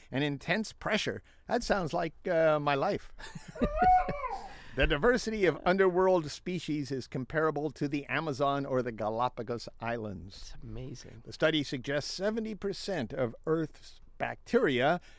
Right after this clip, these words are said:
Speaker 1: and archaea, those little one-celled guys,
Speaker 2: Hmm.
Speaker 1: exist in the subsurface or under us.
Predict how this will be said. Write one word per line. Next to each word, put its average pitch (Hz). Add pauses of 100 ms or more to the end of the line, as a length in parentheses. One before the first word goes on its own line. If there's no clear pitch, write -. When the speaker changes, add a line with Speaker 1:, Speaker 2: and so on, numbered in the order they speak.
(220)
Speaker 1:
and 135 (440)
archaea, 120 (200)
those 113
little 107
one-celled 113
guys, 104 (140)
Speaker 2:
Hmm. 131
Speaker 1:
exist 127
in 170
the 165
subsurface - (480)
or 107
under 170
us. -